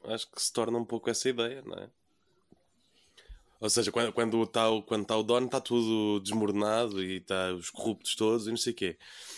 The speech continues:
Mas o, o Michael acaba por usar, eh, o mesmo sistema de, de um polícia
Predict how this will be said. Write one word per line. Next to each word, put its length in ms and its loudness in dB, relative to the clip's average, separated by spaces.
Mas 300 0
o, 380 2
o 160 0
Michael 360 0
acaba 240 0
por 160 -4
usar, 340 4
eh, 40 -4
o 640 2
mesmo 300 0
sistema 580 2
de, 260 -2
de 120 -4
um 260 0
polícia 520 0